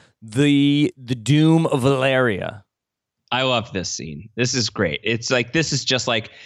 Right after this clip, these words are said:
Speaker 2: it's the, it's the epic fantasy scale. It's, you know, the, the lonely boat going through the lonely dead city. These two, uh, incredible actors reciting, uh,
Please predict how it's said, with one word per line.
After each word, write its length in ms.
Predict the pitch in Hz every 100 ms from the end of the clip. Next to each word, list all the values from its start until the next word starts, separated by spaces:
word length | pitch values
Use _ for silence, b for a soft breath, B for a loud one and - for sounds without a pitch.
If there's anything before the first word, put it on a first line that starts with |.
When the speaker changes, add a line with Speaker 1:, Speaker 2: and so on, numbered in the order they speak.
| B B B B 135
Speaker 2:
it's 240 | 127 -
the, 360 | 127 117 110 107
it's 240 | - 117 -
the 180 | 113 113
epic 320 | 127 117 107
fantasy 500 | - 156 147 135 135
scale. 840 | 117 - 143 135 131 127 123 123 -
It's, 300 | 110 113 -
you 160 | 120 110
know, 160 | 104
the, 260 | 98 107 98
the 100 | 117
lonely 640 | 110 110 131 131 127 127
boat 500 | 113 131 127 123 -
going 360 | 120 117 120 117
through 260 | 123 120 113
the 120 | 104
lonely 460 | 104 120 117 113
dead 380 | 107 120 110 104
city. 600 | - - 117 117 113 113 117 B B
These 240 | 110 107 -
two, 560 | 123 120 117 117 113
uh, 280 | 110 107 104
incredible 720 | - 113 107 104 127 113 117
actors 580 | 117 110 110 120 110 101
reciting, 920 | 110 110 - 123 117 120 117 113 110 110 b b -
uh, 600 | 113 107 104 101 101